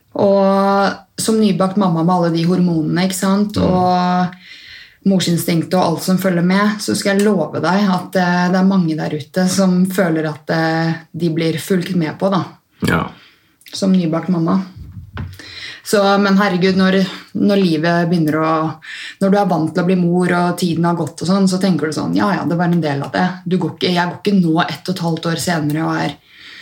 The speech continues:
Speaker 1: bekymret for om jeg er egnet som mor. Det er bare en sånn tanke man kan få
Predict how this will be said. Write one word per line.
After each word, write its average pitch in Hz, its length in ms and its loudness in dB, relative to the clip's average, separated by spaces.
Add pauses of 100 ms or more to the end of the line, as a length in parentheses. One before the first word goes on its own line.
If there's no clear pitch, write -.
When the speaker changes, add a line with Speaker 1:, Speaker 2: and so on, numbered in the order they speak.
(400)
Speaker 1:
bekymret 170 680 0
for 175 200 0
om 175 80 2
jeg 165 180 2
er 165 140 -2
egnet 156 360 0
som 180 200 0
mor. 220 240 2
Det 170 280 -2
er 185 200 2
bare 180 240 0
en 185 80 0
sånn 180 180 0
tanke 180 400 -2
man 151 160 -2
kan 175 220 -2
få 170 240 -2